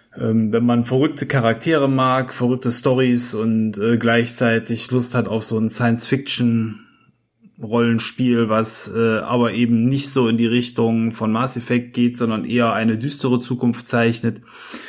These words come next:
dann ist man da ganz gut aufgehoben. Ich weiß ja, ähm, dass der zweite Teil hier in Entwicklung ist und da freue ich mich auch durchaus drauf.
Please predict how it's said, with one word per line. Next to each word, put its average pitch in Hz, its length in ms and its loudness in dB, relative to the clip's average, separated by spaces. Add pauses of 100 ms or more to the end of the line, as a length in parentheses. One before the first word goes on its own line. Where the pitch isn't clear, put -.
(200)
dann 110 200 4
ist - 220 -4
man 104 120 4
da 98 200 4
ganz 95 260 -4
gut - 140 -4
aufgehoben. 104 640 2
Ich - 320 -2 (100)
weiß 117 540 0
ja, 113 360 2
ähm, 107 320 0
dass 104 220 -2
der 104 320 0
zweite 113 380 -4
Teil 107 360 0
hier 104 280 0
in 95 80 -2
Entwicklung 127 500 0
ist 123 260 -2
und 117 120 -2
da 104 120 0
freue 80 280 -6
ich - 80 -16
mich 80 160 -12
auch - 100 -10
durchaus 71 400 -10
drauf. 71 320 -4